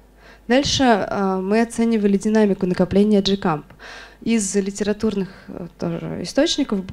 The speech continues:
м, известно, что после эпизода обучения или эпизода поведенческого, который мы хотим пометить, не сразу накапливается, не сразу, м, появляется флуоресцентный белок.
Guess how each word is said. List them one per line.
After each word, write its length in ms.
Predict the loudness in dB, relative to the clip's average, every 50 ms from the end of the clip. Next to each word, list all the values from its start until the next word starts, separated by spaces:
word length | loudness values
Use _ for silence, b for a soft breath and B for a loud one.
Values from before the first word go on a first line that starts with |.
| -12
м, 320 | -10 -8 -8 -6 -6 -4 -4
известно, 460 | -2 0 0 0 0 0 0 0 0
что 480 | 0 -2 -2 0 2 2 2 2 0 -2 2
после 420 | 2 2 2 2 0 0 -2 -2 B B B B B B B B B B B B B _ _ -20 -20 _ _ -20 -20 -20 -20 -20 -20 -20 -14 -14
эпизода 640 | -12 -4 -4 -2 2 4 4 4 4 2 0 0 -2 -6 -8 -10
обучения 540 | -8 -4 -4 -2 -2 0 2 4 4 4 4
или 140 | 4 2
эпизода 380 | 0 -2 0 0 0 0 0 -2
поведенческого, 580 | -6 -8 -4 -2 -2 -2 -2 -4 -4 -4 -4 -2
который 140 | 0 -2
мы 80 | -2 -2
хотим 240 | -4 -4 -4 -2 0
пометить, 320 | 2 2 2 0 2 2
не 100 | 0 0
сразу 420 | 0 0 -2 -2 -2 -2 -4 -6 -8
накапливается, 920 | -8 -8 -8 -6 -6 -6 -6 -2 -2 -2 -2 -2 -6 -8 -8 -8 -8 -6
не 80 | -6 -6
сразу, 400 | -6 -2 -2 -2 0 -2 -2 -6
м, 540 | -6 -6 -6 -6 -6 -6 -8 -8 -8 -8 0
появляется 760 | 2 2 4 4 4 4 4 4 2 0 -4 -6 -6 -6 -6
флуоресцентный 640 | -2 -2 -2 -2 -2 -2 -2 -2 -2 -2 -4 -6 -6
белок. 420 | -4 -2 0 2 2 0 0 -4